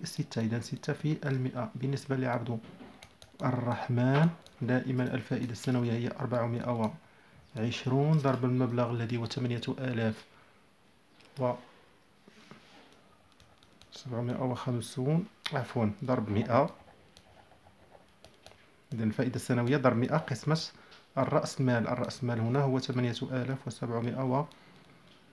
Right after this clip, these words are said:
وخمسون. إذا بعد إجراء العملية، من طبيعة الحال هنا لدينا صفر بعد صفر، هذا الاختزال فقط. إذا بعد إجراء العملية نجد أربعة فاصلة ثمانية في المائة.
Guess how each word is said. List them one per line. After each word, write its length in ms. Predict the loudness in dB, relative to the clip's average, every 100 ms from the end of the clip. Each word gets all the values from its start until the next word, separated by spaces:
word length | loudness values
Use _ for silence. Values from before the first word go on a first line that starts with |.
| -20 -20 -20 -20 _ -20
وخمسون. 680 | -6 0 0 2 2 4 2 -8 -20 -20 -20 -20 -20 -20 -20 -20 -20 -20 -8 0
إذا 220 | 2 4
بعد 200 | 4 4
إجراء 360 | 4 4 2 2
العملية، 540 | 2 4 4 4 4
من 80 | 2
طبيعة 200 | 2 0
الحال 500 | -2 0 2 2 0
هنا 300 | 0 0 0
لدينا 440 | 0 0 0 -2 -4 -16 -18 -14
صفر 320 | -10 -6 -2
بعد 160 | 0 0
صفر، 280 | -2 -4
هذا 140 | 0 0
الاختزال 480 | -2 -4 -2 -2 -2
فقط. 480 | -2 2 2 2 -4 -20 -20 -8 0
إذا 120 | 4
بعد 200 | 4 2
إجراء 300 | 0 0 -2
العملية 380 | -2 0 0 2
نجد 320 | 2 0 0
أربعة 380 | -2 0 0 0
فاصلة 560 | -2 -2 -2 -2 -2 -4 -16 -20 -20 -20 -20 -20 -6
ثمانية 460 | -2 2 2 2 -2 -12 -20 -8
في 160 | -2 -2 -4 -18 _ -6
المائة. 400 | -2 -2 -2 -4